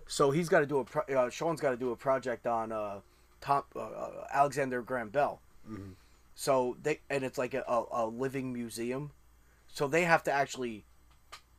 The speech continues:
Speaker 1: build the phone, build
Speaker 2: Oh,
Speaker 1: the, you know,
Speaker 2: Jesus.
Speaker 1: get the outfit and everything. They gotta do this quick, and they gotta teach the kid the part.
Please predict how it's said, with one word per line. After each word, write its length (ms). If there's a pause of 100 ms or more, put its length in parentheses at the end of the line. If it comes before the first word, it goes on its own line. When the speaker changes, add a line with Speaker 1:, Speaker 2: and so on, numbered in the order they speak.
(400)
Speaker 1:
build 320
the 60
phone, 640
build 340
Speaker 2:
Oh, 60
Speaker 1:
the, 160
you 60
know, 100
Speaker 2:
Jesus. 160
Speaker 1:
get 160
the 100 (100)
outfit 420
and 140
everything. 420
They 100
gotta 160
do 160
this 140
quick, 360
and 100
they 80
gotta 180
teach 300
the 100
kid 380 (840)
the 120
part. 400